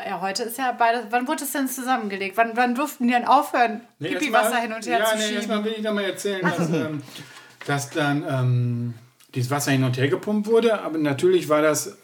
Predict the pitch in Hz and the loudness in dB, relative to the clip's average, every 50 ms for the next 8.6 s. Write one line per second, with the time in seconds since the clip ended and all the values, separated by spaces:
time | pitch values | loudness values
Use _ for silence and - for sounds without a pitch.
0 | - 165 143 123 127 123 120 123 127 127 123 - - 127 120 - - 120 120 - | -10 -8 -6 -4 -2 0 2 2 2 2 0 -2 -6 -8 -8 -6 -8 -6 -4 -4
1 | 143 123 117 - - - 123 - - - 170 190 226 233 - - 120 110 113 110 | -2 -2 -4 -4 -6 -12 -14 -14 -12 -10 -6 -6 -6 -6 -4 -4 -4 -4 -4 -6
2 | 110 101 110 110 - - 185 214 247 240 - - _ _ - - - - - - | -8 -8 -8 -10 -6 -4 -4 -4 -4 -4 -8 -14 _ _ -20 -20 -20 -20 -20 -16
3 | - - 135 127 131 123 139 151 175 214 214 - 180 165 151 156 156 147 - 165 | -8 -2 0 2 4 4 4 4 4 4 4 4 4 4 4 2 -2 -4 -4 -2
4 | 147 143 147 143 143 151 180 190 175 147 139 139 135 135 135 135 131 131 127 127 | -2 0 0 0 -2 -2 -4 -6 -4 -2 0 2 2 2 2 0 0 0 0 0
5 | 127 127 123 127 123 123 - - - - - - - - - - 135 127 143 165 | 0 2 0 0 -2 -4 -6 -14 -20 -20 -20 -20 -20 -16 -6 0 2 2 4 4
6 | 202 208 220 214 147 139 135 139 147 151 143 - 139 135 127 131 165 160 160 165 | 4 4 2 2 0 0 0 0 0 -2 -4 -4 -4 -4 -2 -2 -2 0 0 0
7 | 160 143 127 - 156 156 160 160 175 175 170 190 175 - - 160 151 131 123 120 | 0 -2 -2 -2 -4 -4 -4 -4 -6 -6 -4 -6 -6 -4 -2 0 0 0 0 -2
8 | - - - _ - 220 226 220 220 220 262 | -6 -12 -16 _ -8 -6 -4 -4 -4 -4 -6